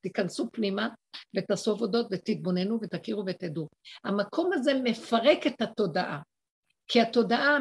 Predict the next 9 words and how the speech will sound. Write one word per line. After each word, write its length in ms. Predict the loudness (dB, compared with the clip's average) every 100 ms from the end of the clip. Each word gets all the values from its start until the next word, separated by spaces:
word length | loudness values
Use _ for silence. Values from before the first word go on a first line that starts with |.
| 2
מסתתרת 960 | 0 -2 -4 -6 -4 0 2 2 0
מאחורי 380 | -2 -6 -4 -2
היפייפות 580 | -2 -2 -6 -8 -6 -4
בחיצוניות, 840 | -2 -4 -6 -4 -2 0 2 0 -4 _ -20 -6 0
מפה 340 | 2 2 2
לפה, 360 | 2 2 0 0
וחיצ-, 320 | -2 -2 -2 0
היא 80 | 0
מוכנה 320 | 2 2